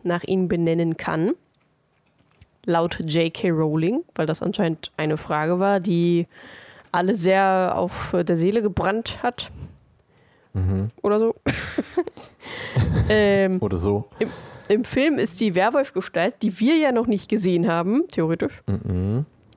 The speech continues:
Speaker 1: äh, besonders dünn und haarlos, was, äh, das Leben von Lupin quasi, also wenn er in einer normalen Gestalt ist, nachahmen soll. Recht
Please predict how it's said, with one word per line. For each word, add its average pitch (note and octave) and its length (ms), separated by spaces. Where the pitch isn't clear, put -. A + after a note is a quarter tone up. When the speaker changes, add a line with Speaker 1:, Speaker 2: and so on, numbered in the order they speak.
Speaker 1:
äh, F#3 240
besonders G3+ 540
dünn B3+ 360
und - 280
haarlos, F#3+ 840
was, F3+ 640
äh, F3 680
das F3+ 340
Leben B3+ 840
von G#3 300
Lupin A#3 360
quasi, F3+ 540
also E3+ 340
wenn E3+ 120
er E3+ 140
in E3 120
einer E3 60
normalen D#3+ 460
Gestalt E3 440
ist, E3+ 140
nachahmen E3 720
soll. F3 380
Recht - 480